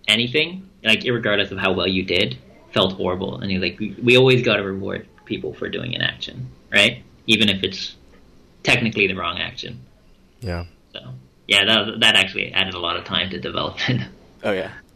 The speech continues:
Speaker 1: But, yeah, it was, it was a really smart choice by him.
Speaker 3: Okay. It's funny, a, a, a game that popped up when you mentioned, um, well, like, now where it's like, I guess a lot of times it's like they say it's like a timed exclusive or something, where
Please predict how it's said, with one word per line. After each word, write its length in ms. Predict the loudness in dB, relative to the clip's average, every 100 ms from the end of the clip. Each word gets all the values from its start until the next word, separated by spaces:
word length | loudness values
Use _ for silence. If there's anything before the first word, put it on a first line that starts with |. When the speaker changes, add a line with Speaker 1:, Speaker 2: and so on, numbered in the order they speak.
| -10
Speaker 1:
But, 200 | -4 4
yeah, 240 | 4 4
it 120 | 2 0
was, 120 | -2
it 80 | -4
was 140 | -6
a 20 | -2
really 400 | 0 0 -2 -10 _ -16
smart 240 | -8 -8
choice 220 | -6 -8 -4
by 120 | -4
him. 220 | -4 -10 -16 -20 -20 -20 -20 -20 -14
Speaker 3:
Okay. 300 | -10 -6 -8 -10 -20 _ -20 -20 -20 0
It's 160 | 0 8
funny, 240 | 8 8
a, 120 | 8 8 8 2 2 -2
a, 60 | -2
a 60 |
game 180 | 2 2
that 160 | 2 2
popped 260 | -2 2
up 140 | 2 2
when 140 | 0
you 80 | 0
mentioned, 580 | -2 -2 0 0 0 0
um, 560 | 0 -2 -2 -4 -8 -12 _ _ _ -8
well, 100 | -2
like, 160 | -2 0
now 440 | 4 4 6 4
where 400 | 2 2 2 2
it's 200 | 0 -2
like, 440 | -2 0 -2 -8 -20 -20 -14
I 60 |
guess 400 | -12 -12 -14 -16 -16 -6
a 80 | -2
lot 140 | -2
of 60 | -2
times 240 | -4 -6
it's 100 | -2
like 160 | -2 -2
they 120 | -6
say 200 | -2 -4
it's 120 | -2
like 100 | -6
a 80 | -8
timed 360 | -8 -6 -6 -6
exclusive 540 | -10 -10 -10 -10 -14
or 60 | -12
something, 500 | -12 -10 -10 -8 -4
where 280 | -4 -4